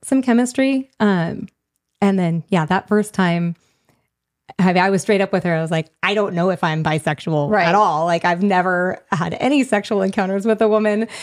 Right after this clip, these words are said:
Speaker 1: So she knew it, going
Speaker 2: Right, so
Speaker 1: into it, like,
Speaker 2: set
Speaker 1: "I don't know.
Speaker 2: expectations.
Speaker 1: Yeah, I don't know what I'm gonna be comfortable with." And she was kinda like, "I'm curious, but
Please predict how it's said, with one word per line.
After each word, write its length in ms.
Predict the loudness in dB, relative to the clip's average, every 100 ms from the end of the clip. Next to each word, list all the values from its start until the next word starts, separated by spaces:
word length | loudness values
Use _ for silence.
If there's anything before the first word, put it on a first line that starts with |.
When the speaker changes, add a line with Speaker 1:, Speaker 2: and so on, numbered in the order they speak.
| -14 -14
Speaker 1:
So 440 | 0 2 4 2 0
she 220 | 2 4
knew 340 | 4 2 0 -2
it, 200 | -2 -2 -4 0
going 300 | 2 4 2
Speaker 2:
Right, 180 | 0 0
so 100 | 2
Speaker 1:
into 60 | 2
it, 160 | 4
like, 120 | 2
Speaker 2:
set 100 | 2 2 -2 -4
Speaker 1:
"I 80 |
don't 0 | 0 0 2
know. 240 | 2 2
Speaker 2:
expectations. 120 | 2
Speaker 1:
Yeah, 160 | 2 2
I 100 | 2
don't 160 | 0 0
know 120 | 2
what 120 | 2
I'm 140 | 2 0
gonna 200 | 0 0
be 120 | 0
comfortable 400 | 0 -2 0 0
with." 220 | 0 0 0
And 200 | -2 -2
she 220 | 0 0
was 140 | 0 -2
kinda 180 | 0 2
like, 280 | 0 -2 -10 -20 _ _ _ _ _ _ _
"I'm 200 | -2 -2 -2
curious, 540 | 0 2 2 0 -2
but 360 | 0 0 0